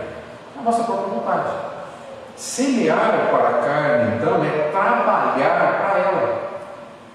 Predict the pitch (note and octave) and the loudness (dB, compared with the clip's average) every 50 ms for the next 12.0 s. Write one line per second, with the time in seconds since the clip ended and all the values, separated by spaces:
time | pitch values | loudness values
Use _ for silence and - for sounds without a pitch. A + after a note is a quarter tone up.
0 | - - - - - - - - G#3+ A#3 G#3 F#3 F3+ G#3+ A3+ A3+ A3+ - - - | -20 -20 -20 -20 -20 -18 -14 -8 -6 -4 -2 0 2 4 4 4 4 4 2 2
1 | - - - - - - - B2+ A#2 A2 - - - - D3 - - - G#3+ - | 2 2 2 2 2 2 0 0 -2 -4 -4 -6 -6 -6 -6 -4 -2 -2 0 2
2 | D#3+ D3 D3+ D#3+ D#3+ D3+ D3+ D3+ D3+ - A3+ - D3+ - E3 G3 A#3+ C4+ C4+ - | 2 4 4 4 4 2 2 2 2 0 0 0 0 -2 0 2 2 2 2 2
3 | - - - D#3 E3 E3 E3 E3 E3 E3 E3 D#3 - - - - - E3+ F#3+ G#3+ | 0 0 0 2 2 2 4 4 2 2 2 2 2 2 2 0 0 2 2 2
4 | - G3+ - - - - - - - - - - - - - - - - - - | 2 2 0 -2 -2 -4 -6 -6 -8 -10 -12 -12 -14 -14 -16 -16 -18 -18 -18 -20
5 | - - - - - - - - - - - D3+ D3+ D#3 F3 A#3 A3+ - - - | -20 -18 -18 -18 -16 -16 -14 -14 -10 -6 -4 -4 -2 0 2 2 2 2 2 0
6 | - E3 E3+ E3+ E3+ E3+ E3+ E3+ - - - - D3+ F3 - D#3 D3+ - - - | 2 2 2 2 4 2 2 2 0 0 0 0 2 2 4 2 2 2 0 -2
7 | - - - - - - G3 G3+ G#3+ - - - - - - F3+ F#3 F#3 F#3 - | -4 -6 -8 -10 -4 -2 0 2 2 2 0 -2 -4 -4 -2 -2 0 0 0 0
8 | D#3 C3 B2 B2 B2 A#2+ - - - F3 E3+ F3 - - - - C3+ B2+ - - | 0 0 0 0 0 0 -2 -4 -2 0 0 2 2 0 0 0 0 0 0 0
9 | - - - - - G#3+ - - - - - - - - - - - - - - | -2 -4 -4 -4 -4 -4 -2 0 0 2 2 0 0 -2 -4 -4 -6 -8 -10 -12
10 | - - - - - - - - - - - - - - F3+ F3+ - - G3+ A#3 | -12 -14 -14 -16 -16 -18 -18 -20 -20 -20 -20 -20 -14 -12 -8 -8 -6 -4 -4 -4
11 | B3+ - - D#3 - - - - - - - - - - - - - - - | -4 -4 -4 -4 -4 -2 -2 -2 -2 -2 -2 -4 -6 -8 -10 -10 -12 -12 -14